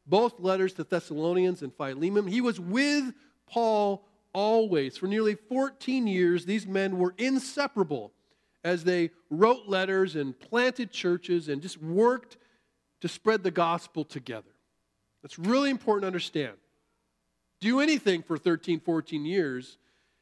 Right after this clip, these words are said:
is to do something a long time, but with another person.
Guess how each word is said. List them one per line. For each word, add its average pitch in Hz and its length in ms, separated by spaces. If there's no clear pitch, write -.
is 147 280
to 151 100
do 156 140
something 139 400
a 127 40
long 135 280
time, 160 340
but 139 240
with 196 180
another 185 400
person. - 640